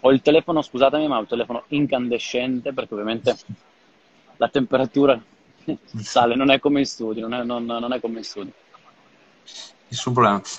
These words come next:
Speaker 2: Allora, ovviamente noi siamo curiosi, insomma, ti, ti raccontiamo brevemente, nelle nostre interviste abbiamo
Speaker 1: Vai,
Speaker 2: parlato
Speaker 1: vai, raccontami,
Speaker 2: di
Speaker 1: ho visto che siete
Speaker 2: della
Speaker 1: super attivi, avete fatto un sacco di cose, raccontami, spara raffica.
Speaker 2: della, della professionalità, ovviamente, ci pare, ovviamente,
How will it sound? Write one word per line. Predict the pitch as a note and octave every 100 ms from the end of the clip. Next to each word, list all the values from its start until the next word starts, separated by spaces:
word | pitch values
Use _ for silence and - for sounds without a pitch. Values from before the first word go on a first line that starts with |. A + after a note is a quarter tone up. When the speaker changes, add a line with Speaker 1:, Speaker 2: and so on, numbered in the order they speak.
| -
Speaker 2:
Allora, | F#3 E3
ovviamente | E3 F#3 G3
noi | F3 F3
siamo | E3+ F3+ F3
curiosi, | C#3+ D3+ F3
insomma, | E3 - D3 C3
ti, | A#2 D3 C#3+ C3+ B2+ B2 A#2
ti | C3
raccontiamo | C#3+ D3+ C#3+ E3
brevemente, | C#3+ C3+ B2+ C#3+ D#3 D#3
nelle | C3
nostre | C3+ C#3+
interviste | E3 C3 B2 C#3 C#3+
abbiamo | C3+ C#3
Speaker 1:
Vai, | - A3+
Speaker 2:
parlato | B2+ F#3+ D3 C#3+
Speaker 1:
vai, | D#3
raccontami, | D#3+ D#3 C3
Speaker 2:
di |
Speaker 1:
ho | C3+
visto | D#3+ -
che | B2+
siete | B2+ B2
Speaker 2:
della | C#3 C#3+
Speaker 1:
super | C#3+ C3+ C3
attivi, | A#2+ C#3+ D3
avete | C3+ B2 B2+
fatto | B2 A#2
un |
sacco | - B2+ B2+
di | A2+
cose, | C3+ C3 A#2
raccontami, | A#2+ A2+ C#3 A2+ A#2
spara | G#2 - C3
raffica. | B2 A2 - - -
Speaker 2:
della, | A#2+ C#3+ D#3 D3 C#3 C3
della | B2+ D#3+
professionalità, | D#3+ C3+ - D3+ C#3 A#2+ C#3
ovviamente, | C3+ B2+ B2+ C3
ci | -
pare, | - C3+ C#3
ovviamente, | B2 A#2+ B2 A#2